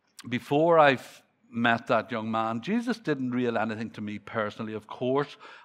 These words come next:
I was part of religion. Of course, I went and, and received communion. And, and of course, you know, I was maybe aware of his death and birth.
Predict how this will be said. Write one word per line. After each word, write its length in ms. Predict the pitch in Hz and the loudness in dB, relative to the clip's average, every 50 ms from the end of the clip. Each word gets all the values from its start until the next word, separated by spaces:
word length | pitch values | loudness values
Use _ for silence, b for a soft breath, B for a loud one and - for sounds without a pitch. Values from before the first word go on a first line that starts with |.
| B | B
I 60 | 113 113 | -4 -4
was 160 | 113 107 - | -4 -4 -8
part 320 | - - 120 107 107 104 | -6 -4 -2 -2 0 -2
of 100 | 104 92 | -4 -8
religion. 500 | 101 101 101 98 101 101 95 - 120 107 | -8 -8 -6 -6 -6 -6 -6 -8 -10 -8
Of 140 | 104 98 - | -10 -10 -12
course, 400 | - - 123 117 120 120 - - | -12 -10 -8 -8 -8 -8 -8 -8
I 40 | 120 | -4
went 360 | 110 107 104 104 98 - - | -4 -4 -4 -4 -8 -8 -10
and, 160 | 101 95 B B B B B B B | -10 -10 B B B B B B B
and 140 | 98 98 101 | -10 -10 -10
received 640 | 95 - - - 110 107 107 107 107 104 - - | -10 -14 -8 -6 -4 -4 -4 -4 -6 -8 -10 -12
communion. 800 | - 110 101 101 101 101 101 104 104 107 107 110 107 104 104 98 | -10 -8 -8 -6 -6 -6 -6 -6 -6 -6 -6 -6 -6 -6 -6 -6
And, 180 | 92 92 92 95 | -8 -8 -10 -10
and 140 | 98 98 | -10 -10
of 120 | 92 - _ | -10 -12 _
course, 540 | - - - 113 113 120 120 123 123 - B B B B B B B B | -16 -10 -6 -4 -2 -2 -2 -2 -4 -10 B B B B B B B B
you 160 | - 113 113 | -10 -8 -6
know, 120 | 107 107 104 | -4 -2 -4
I 40 | 98 | -4
was 220 | 95 101 98 - | -4 -8 -12 -6
maybe 500 | 107 104 104 104 107 104 104 104 95 - _ _ _ B B B B B B B B B B B B B B B B B B B B B B _ _ | -4 -4 -4 -4 -4 -6 -8 -10 -12 -14 _ _ _ B B B B B B B B B B B B B B B B B B B B B B _ _
aware 560 | - 123 123 113 120 113 113 117 123 135 143 | -4 -4 0 4 4 6 8 8 8 8 8
of 120 | 143 139 120 | 6 4 2
his 140 | 117 110 - | -2 -8 -6
death 460 | - 120 113 110 110 110 110 110 - | -2 0 2 4 4 2 2 0 -4
and 160 | 113 110 98 | -8 -6 -4
birth. 340 | 113 110 110 110 113 117 | -4 -2 -2 -2 -2 -4